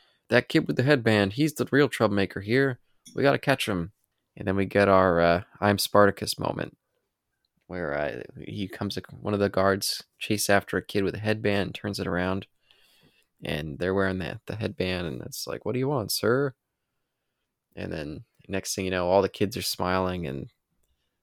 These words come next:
yeah, we keep getting all these kids, and they're like, "I am Spartacus, I am Spartacus."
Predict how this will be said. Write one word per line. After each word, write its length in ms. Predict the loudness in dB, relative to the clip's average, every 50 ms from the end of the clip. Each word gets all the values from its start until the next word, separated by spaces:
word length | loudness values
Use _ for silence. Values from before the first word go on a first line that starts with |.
| _ _ _
yeah, 200 | -12 -6 -4 -4
we 100 | -4 -4 -6
keep 200 | -8 -10 -8 -2
getting 200 | -2 -2 0 0
all 100 | 0 0
these 180 | 0 -2 -2
kids, 400 | -4 -4 -2 -2 -2 -2 -4 -8
and 100 | -10 -10
they're 160 | -8 -8 -6 -6
like, 200 | -4 0 6 10
"I 200 | 10 10 10 10
am 180 | 6 4 2
Spartacus, 840 | -2 -2 0 2 2 2 2 0 -2 -2 -2 -2 -2 -2 -4 -6 -4
I 200 | -2 -2 0 0
am 120 | 0 0 -2
Spartacus." 960 | -4 -2 0 0 2 2 0 -2 -6 -6 -6 -6 -6 -6 -8 -10 -10 -12 -16